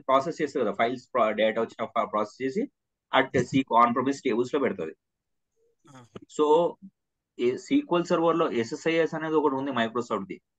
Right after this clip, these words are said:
Speaker 2: Hmm.
Speaker 1: that has got replaced with Data Factory and these tools. Right, అది అంతే. అక్కడ, ఇక్కడ on premise కూడా tools ఉన్నాయి,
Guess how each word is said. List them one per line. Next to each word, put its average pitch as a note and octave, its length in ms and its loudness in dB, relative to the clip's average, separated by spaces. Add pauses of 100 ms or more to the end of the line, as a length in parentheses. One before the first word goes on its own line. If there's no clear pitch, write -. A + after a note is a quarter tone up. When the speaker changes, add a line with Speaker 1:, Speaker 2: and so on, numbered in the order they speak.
(320)
Speaker 2:
Hmm. C#3 180 -20 (160)
Speaker 1:
that C3+ 160 -4
has D#3 160 4
got E3 220 4
replaced D#3 400 2
with D#3+ 140 -4
Data B2+ 260 0
Factory D3 340 -4
and C#3+ 120 -6
these B2+ 180 -8
tools. G2+ 300 -2 (2250)
Right, - 220 -2 (220)
అది G3+ 220 2
అంతే. B2+ 260 2 (220)
అక్కడ, - 240 0
ఇక్కడ A2+ 320 0
on A#2 240 8
premise E3 260 -4
కూడా F3+ 200 2
tools E3 360 -2
ఉన్నాయి, C3 240 -4